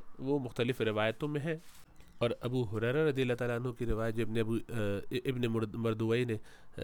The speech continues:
نقل کی ہے، وہ فرماتے ہیں کہ "لا تسبوا اسعد الحمیری"، اسد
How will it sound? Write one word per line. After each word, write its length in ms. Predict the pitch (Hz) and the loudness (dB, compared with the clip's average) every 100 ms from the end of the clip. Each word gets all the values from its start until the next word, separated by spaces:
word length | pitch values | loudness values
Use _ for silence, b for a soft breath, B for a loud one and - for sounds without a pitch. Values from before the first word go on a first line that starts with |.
| 87 | -4
نقل 320 | 101 110 127 | -2 0 0
کی 220 | 117 117 120 | 0 0 0
ہے، 60 | |
وہ 100 | 117 | 0
فرماتے 460 | 117 117 113 113 123 | -2 -2 -2 -2 -4
ہیں 80 | 123 | 0
کہ 160 | 139 - - - - - - - - - - - - 110 | -2 -2 -12 -14 -12 -12 -12 -12 -12 -10 -10 -10 -12 -2
"لا 220 | 117 143 | 2 2
تسبوا 520 | 120 - 131 131 165 180 - - - - - - - 156 | 0 -2 -6 -4 -4 -4 -8 -16 -18 -16 -16 -16 -2 -2
اسعد 340 | - 120 131 | 0 -2 0
الحمیری"، 540 | 127 - 104 95 92 92 - - - | -2 -2 -2 -2 -4 -8 -12 -14 -6
اسد 260 | 113 143 | -2 0